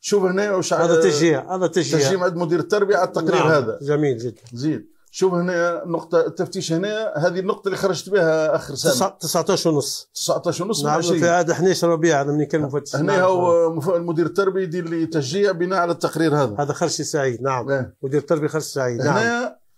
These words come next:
Speaker 2: شكرا.
Speaker 1: إذن هذه، هذه، آه، هذه كلها حول نتائج الشهادة التعليم المتوسط.
Speaker 2: هذه كو-، شوف كلها هذه
Speaker 1: شوف
Speaker 2: حول
Speaker 1: زيد مشي منها.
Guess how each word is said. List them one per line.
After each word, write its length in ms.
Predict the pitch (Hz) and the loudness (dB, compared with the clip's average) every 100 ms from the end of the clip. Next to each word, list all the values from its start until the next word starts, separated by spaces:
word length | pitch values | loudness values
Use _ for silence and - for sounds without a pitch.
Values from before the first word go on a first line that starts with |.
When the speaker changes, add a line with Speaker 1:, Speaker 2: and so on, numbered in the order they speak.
| _ | _
Speaker 2:
شكرا. 460 | - 185 - - 247 | -4 -2 2 2 4
Speaker 1:
إذن 120 | 196 | 2
هذه، 460 | 214 208 220 185 202 | 2 0 0 2 2
هذه، 280 | 196 202 196 | 0 0 0
آه، 640 | 185 180 170 160 131 98 - _ _ - - 123 | 0 0 0 0 -2 -6 -12 _ _ -20 -14 -4
هذه 280 | 160 156 | -2 -2
كلها 640 | 160 190 175 175 180 - - | -2 -2 0 2 2 -2 -4
حول 440 | 165 165 156 156 | -4 -4 -6 -8
نتائج 400 | 156 160 156 143 | -6 -4 -4 -4
الشهادة 400 | 151 147 135 151 | -4 -4 -4 -6
التعليم 240 | 139 139 143 | -4 -4 -6
المتوسط. 540 | 143 139 131 - 156 | -6 -2 -2 -2 0
Speaker 2:
هذه 200 | 185 190 | 2 2
كو-، 180 | 214 - | 0 -2
شوف 240 | - 185 | 0 0
كلها 380 | - 170 160 160 | 2 2 4 4
هذه 100 | 170 | 4
Speaker 1:
شوف 100 | 190 | 4
Speaker 2:
حول 140 | 175 | 4
Speaker 1:
زيد 180 | 170 202 | 2 2
مشي 180 | 185 180 | 0 -2
منها. 300 | 185 139 - | -2 -4 -4